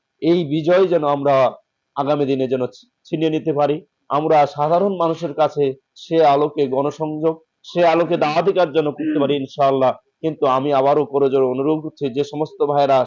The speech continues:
সহযোগী আছেন, তারা কি হবেন? কর্মী হবেন। যারা কর্মী আছেন,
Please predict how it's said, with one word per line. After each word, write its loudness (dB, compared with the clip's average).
সহযোগী 2
আছেন, 0
তারা 2
কি -2
হবেন? -2
কর্মী -2
হবেন। -8
যারা 2
কর্মী 0
আছেন, -4